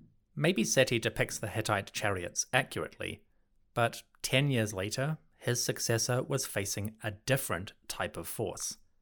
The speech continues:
In other words, maybe this battle shows the Hittites using one strategy, but they subsequently changed in future battles. That's the argument you'll find among several Egyptologists.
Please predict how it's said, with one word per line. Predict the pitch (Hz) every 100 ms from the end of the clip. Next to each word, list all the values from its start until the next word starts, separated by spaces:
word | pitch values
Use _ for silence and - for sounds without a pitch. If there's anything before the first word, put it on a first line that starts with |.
| _ _ _ _ -
In | 123
other | 143
words, | 98 98 95 - - _ _ _
maybe | 113 135 175
this | 113 117
battle | - 98 110 101 -
shows | - 104 98
the | -
Hittites | - 120 - 95 - -
using | 104 101 107 98 -
one | 104 131 120
strategy, | - - - - - - _ _ _
but | - 110 - -
they | - 113
subsequently | 113 131 123 - 135 - 107
changed | 95 - 139 95 - - - -
in | 131
future | - 92 - 92
battles. | 104 101 - - - - _ _ -
That's | 214 240
the | -
argument | 147 135 131 120
you'll | 113 107
find | 98 98 98
among | 95 95 92
several | - 107 98 95
Egyptologists. | 90 90 - 104 87 - - -